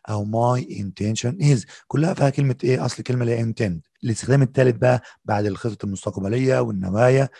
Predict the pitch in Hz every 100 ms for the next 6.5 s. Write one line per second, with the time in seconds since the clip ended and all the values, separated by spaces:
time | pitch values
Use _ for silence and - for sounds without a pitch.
0 | _ 101 110 110 104 117 113 107 113 110
1 | _ - 131 123 - 120 120 107 123 107
2 | 104 - 127 104 98 90 - - - 110
3 | 117 113 104 107 135 - - 110 104 98
4 | 107 135 117 107 92 - 98 95 87 -
5 | - 156 135 120 117 110 117 - 104 107
6 | 101 95 90 92 -